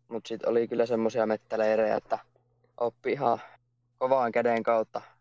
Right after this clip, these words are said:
sietämään vituutusta. Että ne ei ollut niin hyviä muistoja, mutta kyllä ne opettaa ja kasvattaa ja tuo vähän uutta perspektiiviä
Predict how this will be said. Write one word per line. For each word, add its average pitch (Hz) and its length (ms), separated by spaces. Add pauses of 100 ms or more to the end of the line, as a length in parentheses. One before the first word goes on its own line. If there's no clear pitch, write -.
(500)
sietämään 127 520
vituutusta. 113 560 (1500)
Että 117 200 (140)
ne 127 100
ei 123 60
ollut 127 140
niin 131 160
hyviä 127 240
muistoja, 117 460
mutta 110 380 (360)
kyllä 120 160
ne 127 100
opettaa 110 560
ja 107 120 (240)
kasvattaa 110 500
ja 110 80
tuo 113 180
vähän 113 200
uutta 110 240
perspektiiviä 107 840